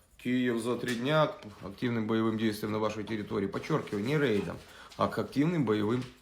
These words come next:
действиям. Говорите, русская граница на замке? <laughs> А реальность совершенно другая. Пустая дыра.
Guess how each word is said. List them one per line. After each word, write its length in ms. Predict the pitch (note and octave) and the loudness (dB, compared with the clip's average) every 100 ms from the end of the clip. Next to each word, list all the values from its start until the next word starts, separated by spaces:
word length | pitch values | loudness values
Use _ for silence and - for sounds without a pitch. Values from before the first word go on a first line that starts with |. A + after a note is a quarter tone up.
| - | -16
действиям. 640 | F#2 G2 F2+ E2 - C2 D#2 - - - - | -4 0 0 -4 -12 -14 -14 -16 -16 -12 4
Говорите, 320 | A2 C#3+ D3+ | 6 6 6
русская 360 | D3 D3+ D3+ C#3 | 4 4 4 4
граница 400 | C#3 D3 C#3 C#3+ | 6 4 2 2
на 120 | C#3 | 2
замке? 640 | C3+ C#3 - D#3+ E3 G#2+ - - - - - - - - - - - | 2 0 2 2 2 0 -4 -12 -20 -20 -20 -20 -20 -20 -20 -10 -6
<laughs> 60 | C3 A#2+ - - - - - - - - - _ - - - | -6 -6 -8 -12 -12 -12 -16 -20 -20 -20 -20 _ -20 -20 -4
А 100 | G2+ | 2
реальность 340 | G2+ C3 D#3 | 6 6 6
совершенно 400 | - G#2+ - B2 | 2 -2 -2 -2
другая. 720 | A#2 - G2 F2+ F2+ F#2 F#2 A2 - - - - _ _ - | -2 -4 -4 -4 -4 -6 -8 -12 -18 -20 -20 -20 _ _ -12
Пустая 400 | E3+ - F3 C#3+ | -6 4 8 8
дыра. 320 | D3 C3+ - | 8 2 0